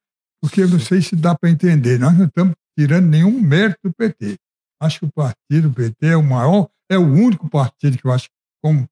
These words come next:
visão partidária, existe hoje no país,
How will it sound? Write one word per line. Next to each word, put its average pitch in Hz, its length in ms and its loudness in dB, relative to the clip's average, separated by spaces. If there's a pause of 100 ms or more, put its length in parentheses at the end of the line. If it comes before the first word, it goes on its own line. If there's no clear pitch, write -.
(200)
visão 139 400 0
partidária, 113 680 -4 (260)
existe 143 640 0
hoje 120 300 0 (300)
no 120 100 -6
país, 147 600 2